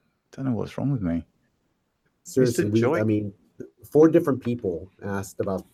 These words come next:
Speaker 2: that in general. How
Speaker 1: <laughs>
Speaker 2: you guys managed to do so many things, so
Speaker 1: I don't know. I,
Speaker 2: that's
Speaker 1: I, I, but you know what? I think, I actually just think part of it is persistence masquerading as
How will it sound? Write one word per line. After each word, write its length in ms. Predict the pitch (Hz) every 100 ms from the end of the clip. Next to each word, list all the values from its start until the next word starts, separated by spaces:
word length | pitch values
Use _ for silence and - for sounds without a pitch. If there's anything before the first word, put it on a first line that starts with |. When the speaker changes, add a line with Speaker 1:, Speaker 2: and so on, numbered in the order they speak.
| -
Speaker 2:
that 320 | 101 82 - _ -
in 220 | 95 95
general. 340 | - 98 92 185
How 220 | - 285
Speaker 1:
<laughs> 20 |
Speaker 2:
you 60 | 110
guys 280 | 107 98 107
managed 420 | 98 104 104 -
to 80 | 120
do 220 | 117 107
so 320 | 98 - 117
many 420 | 110 107 107 104 95
things, 500 | - 104 90 90 -
so 440 | - 90 87 90 - _ _ _ _ _ _ _ -
Speaker 1:
I 40 |
don't 100 | 240
know. 200 | 254 226
I, 200 | - 233
Speaker 2:
that's 120 | 214
Speaker 1:
I, 120 | 202 208 - -
I, 40 | -
but 260 | - 269 294
you 80 |
know 120 | 277 294
what? 240 | 226 147
I 60 | 180
think, 260 | 269 247
I 160 | - 165
actually 220 | 175 180
just 260 | 135 135 -
think 220 | 127 110
part 240 | 113 110
of 100 | 104
it 140 | 95 87
is 100 | 92
persistence 840 | - 104 - 104 - 92 87 - 107
masquerading 960 | 107 95 95 - 92 90 92 90 87
as 460 | 85 87 80 -